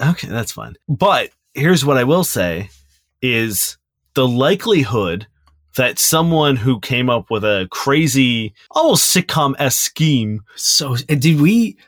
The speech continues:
Speaker 2: did we say to do
Speaker 1: <laughs>
Speaker 2: this? Like,
Speaker 1: Was this our idea?
Speaker 2: we've been doing this long enough that we definitely could have in the time frame,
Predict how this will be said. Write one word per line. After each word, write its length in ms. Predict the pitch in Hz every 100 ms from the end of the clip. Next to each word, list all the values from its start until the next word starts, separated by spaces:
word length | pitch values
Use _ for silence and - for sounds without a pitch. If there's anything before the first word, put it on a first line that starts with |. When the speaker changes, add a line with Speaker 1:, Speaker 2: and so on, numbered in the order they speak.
| _ _ _
Speaker 2:
did 180 | - 123
we 140 | 139
say 240 | 180 185 180
to 80 | 170
do 220 | 170 175
Speaker 1:
<laughs> 140 | 160
Speaker 2:
this? 180 | 151 -
Like, 160 | - 147
Speaker 1:
Was 200 | 160 151
this 120 | 214
our 260 | - 143 165
idea? 500 | 151 131 135 185 208
Speaker 2:
we've 180 | 175 180
been 140 | 226
doing 200 | 190 208
this 160 | 220 180
long 240 | 160 156 170
enough 280 | 139 156 -
that 160 | 131
we 120 | 127 127
definitely 520 | 127 131 180 180 170
could 240 | - 147
have 160 | 160 175
in 100 | 156
the 100 | 127
time 320 | - 120 131
frame, 360 | 156 170 185 185